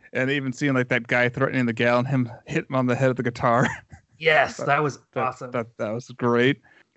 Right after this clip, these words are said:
Speaker 1: But yeah, I, and I love, uh, Tarantino's scene in this when he comes in and is, like, telling that joke. <laughs>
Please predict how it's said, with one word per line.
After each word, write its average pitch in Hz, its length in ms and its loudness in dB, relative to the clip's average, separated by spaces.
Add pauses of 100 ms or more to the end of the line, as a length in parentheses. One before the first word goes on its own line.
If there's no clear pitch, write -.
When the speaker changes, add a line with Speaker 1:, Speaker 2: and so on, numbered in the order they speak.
(140)
Speaker 1:
But 135 160 2
yeah, 147 280 0 (100)
I, 131 220 -4 (140)
and 123 100 -10
I 123 40 -2
love, 156 460 0
uh, 113 300 -4 (300)
Tarantino's 131 640 -2
scene 139 260 -4
in 143 120 -4
this 143 420 -4
when 123 100 -6
he 123 60 -6
comes 127 220 -2
in 127 60 -2
and 117 300 0
is, - 60 -6
like, 117 180 -4
telling 131 280 0
that 117 140 -2
joke. 127 400 -4 (400)
<laughs> - 220 -20